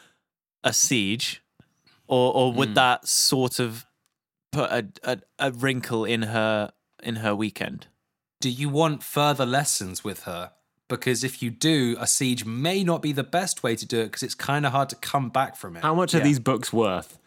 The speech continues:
Speaker 1: The thing, if you, if you do do the siege, you're probably not gonna be able to get any lessons because you will be burning bridges, both figuratively and literally. So you, you've gotta make sure that these books are gonna be the last transaction that you make.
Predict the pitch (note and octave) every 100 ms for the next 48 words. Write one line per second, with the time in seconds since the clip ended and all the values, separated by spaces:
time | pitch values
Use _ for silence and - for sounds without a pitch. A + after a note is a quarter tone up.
0 | _ C#3+ E3 G3 F#3 F#3 G3 G3 F3+ -
1 | F#3 G3 G3+ F#3+ F3+ - B2 A2 A2 A#2
2 | _ _ _ D3+ D#3 D#3+ E3 D3+ B2 C3
3 | B2 A#2 - B2 A2+ A2 G#2 - G2 G#2
4 | - - B2+ C#3 D3+ C3 A2 B2+ A#2+ A2+
5 | A#2+ G2+ G#2+ G2 A#2+ A2+ - C#3 B2+ -
6 | A2 A2+ A#2+ A#2+ A2+ A2+ - G2+ F#2+ F#2
7 | - - - _ _ _ _ - - D3+
8 | C#3+ D3+ D3 F3 E3+ D#3+ C#3+ - D3 A2
9 | A#2 C3+ C3 B2 C3 - A#2+ A2+ A2+ A2
10 | A2 A#2 G#2+ - A2 G2+ - - G2 F#2+
11 | F#2+ F2 - -